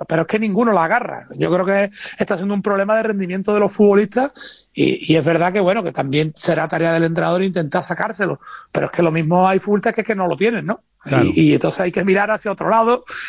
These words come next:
Speaker 1: y, y, y para eso se miraba también y para eso se queri-, se quería, que además lo comentábamos aquí al principio, cuando todos aquellos problemas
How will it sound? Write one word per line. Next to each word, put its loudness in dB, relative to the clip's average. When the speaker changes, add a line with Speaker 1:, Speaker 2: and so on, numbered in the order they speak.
Speaker 1:
y, 2
y, -2
y 0
para 0
eso -6
se -4
miraba 2
también -2
y 4
para 0
eso -4
se -4
queri-, -2
se -2
quería, 0
que -2
además 2
lo 2
comentábamos 0
aquí 0
al 4
principio, 2
cuando -4
todos 2
aquellos 2
problemas 2